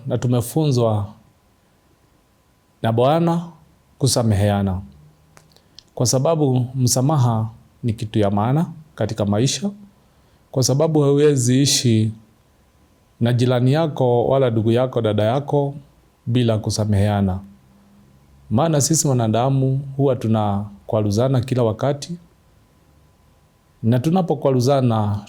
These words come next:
tunahitaji kusameheana. Bwana katufunza katika kitabu cha Walu-, cha Luka ya kwamba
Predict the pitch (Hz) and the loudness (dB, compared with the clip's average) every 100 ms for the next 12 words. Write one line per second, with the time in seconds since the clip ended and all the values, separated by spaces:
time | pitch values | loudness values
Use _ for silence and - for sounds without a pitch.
0 | - 110 110 117 110 107 110 107 104 101 | -4 0 0 0 0 -2 -4 -4 0 0
1 | 104 101 95 95 - _ _ _ _ - | 2 0 -2 -4 -14 _ _ _ _ -20
2 | - - _ _ _ 120 156 156 135 135 | -20 -20 _ _ _ 0 2 2 0 -2
3 | - - 147 139 120 117 113 113 - _ | -4 -2 0 2 2 0 -2 -6 -14 _
4 | _ _ _ 131 156 147 120 123 139 131 | _ _ _ -4 0 -2 -2 -2 0 0
5 | - 117 113 113 131 131 - - - 117 | 0 0 2 2 0 -2 -14 -18 -10 -8
6 | 117 117 120 143 135 139 151 - - - | -4 -2 0 -2 -2 -4 -6 -14 -20 -20
7 | _ _ _ - 117 110 160 160 131 110 | _ _ _ -4 -4 0 0 2 2 0
8 | 110 | -2